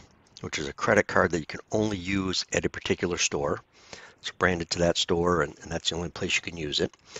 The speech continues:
We're not talking about branded credit cards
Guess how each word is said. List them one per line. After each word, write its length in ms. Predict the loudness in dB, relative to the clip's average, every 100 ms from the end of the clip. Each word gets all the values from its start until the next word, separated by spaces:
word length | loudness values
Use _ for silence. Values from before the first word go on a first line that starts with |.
| -16 -16 -16 -8
We're 100 | 0
not 200 | 2 4
talking 300 | 4 2 2
about 440 | 0 4 6 4 -2 -14 -16 -18 -20 _ _ _ -16 -2
branded 540 | 0 0 0 -2 -4 -10 _ _ _
credit 320 | -4 0 0 -2
cards 500 | -2 -2 -2 -4